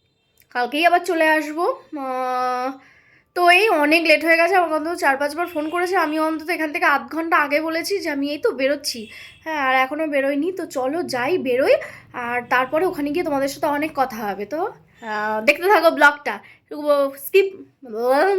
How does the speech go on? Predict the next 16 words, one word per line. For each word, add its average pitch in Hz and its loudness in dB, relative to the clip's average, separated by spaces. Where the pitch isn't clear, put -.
করছি, 370 -2
তো 311 -6
স্কিপ 359 4
না 370 4
করে 381 0
ফুল 339 -4
ভিডিওটা 320 0
দেখবে, 311 0
আর 392 4
কেমন 294 -2
লাগবে 320 -4
অবশ্যই 370 0
আমাকে 294 -2
জানাবে, 233 -6
ঠিক 330 -6
আছে? 381 4